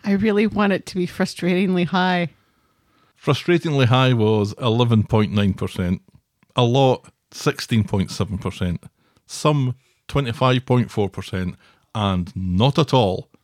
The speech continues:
Speaker 2: forty-six percent.
Speaker 1: Which was already proved wrong because he helped Gemma by giving her, her,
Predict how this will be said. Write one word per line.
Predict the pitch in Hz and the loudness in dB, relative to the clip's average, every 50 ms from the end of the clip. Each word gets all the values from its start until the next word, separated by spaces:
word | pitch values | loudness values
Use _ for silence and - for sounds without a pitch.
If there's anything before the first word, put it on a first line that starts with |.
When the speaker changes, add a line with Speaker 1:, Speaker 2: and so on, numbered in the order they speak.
| _ _ | _ _
Speaker 2:
forty-six | _ - - - - 107 107 101 - 104 - - 101 - - - | _ -20 -8 -2 0 0 0 0 -2 -4 -6 -4 -8 -8 -8 -8
percent. | - 107 - - - - - - | -8 -8 -8 -8 -12 -14 -10 -8
Speaker 1:
Which | 202 208 262 233 220 - - 196 | -2 0 0 0 0 -2 -4 -2
was | 196 208 190 180 175 | 0 0 0 0 2
already | - 180 208 208 226 233 226 254 247 | 2 2 4 4 4 4 2 0 0
proved | - - 294 277 285 269 - | 0 0 2 2 2 0 0
wrong | 262 302 349 392 381 262 208 180 170 | 0 2 2 2 2 2 0 0 0
because | 190 202 - - 247 185 185 175 - | -2 -4 0 0 0 0 0 -2 -4
he | - - 185 180 196 | -6 -4 -2 0 0
helped | 170 165 196 185 202 - - - | 0 0 0 0 0 -2 -8 -6
Gemma | - 196 190 190 208 214 | -2 0 2 2 2 2
by | 196 220 214 | 2 0 0
giving | 180 185 202 196 226 240 240 | 0 0 0 2 4 4 4
her, | 247 240 254 269 | 4 4 4 4
her, | 240 269 254 | 2 2 0